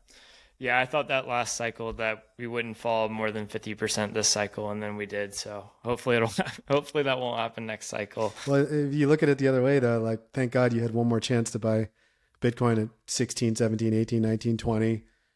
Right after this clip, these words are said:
Speaker 2: twenty-one, twenty-five. Uh, who knows? It's possible, right? Like, that we're getting close to the end of the sub thirty level. It happens quickly, and then,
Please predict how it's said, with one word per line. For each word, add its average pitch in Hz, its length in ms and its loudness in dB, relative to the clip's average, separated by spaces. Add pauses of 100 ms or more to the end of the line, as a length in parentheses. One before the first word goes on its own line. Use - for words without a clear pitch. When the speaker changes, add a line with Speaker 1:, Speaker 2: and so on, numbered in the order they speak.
(100)
Speaker 2:
twenty-one, 110 500 2
twenty-five. 110 800 0 (560)
Uh, 107 280 -2 (400)
who 131 120 2
knows? 117 320 4 (420)
It's 120 140 -14
possible, 123 580 2
right? 127 240 4
Like, 120 200 0
that 113 180 -6 (380)
we're 120 80 -2
getting 127 220 4
close 113 320 0
to 127 100 -8
the 117 120 2
end 113 200 2
of 113 140 0
the 117 100 2
sub 117 260 0
thirty 120 440 4 (720)
level. 123 320 2
It 131 80 2
happens 190 280 2
quickly, 156 340 0
and 135 100 2
then, 131 220 0